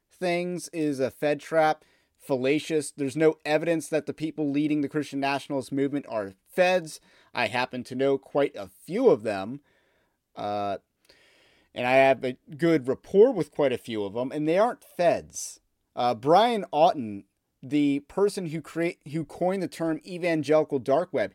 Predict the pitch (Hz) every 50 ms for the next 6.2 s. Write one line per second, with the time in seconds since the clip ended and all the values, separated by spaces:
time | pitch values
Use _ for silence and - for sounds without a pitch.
0 | _ _ _ _ - - 226 262 285 277 262 226 165 156 - - - 185 202 180
1 | 120 82 - - - _ _ - 147 170 214 220 196 175 - - - 208 214 247
2 | 208 170 - - - - 156 151 151 147 131 120 - - - 208 202 170 120 95
3 | - - 127 151 165 165 - - 175 165 160 160 185 214 214 - 156 131 123 117
4 | 113 - - - 143 135 135 135 135 135 135 135 131 131 143 175 220 226 160 -
5 | - - - 98 85 - - _ _ _ _ _ _ _ _ _ - 156 147 170
6 | 185 226 226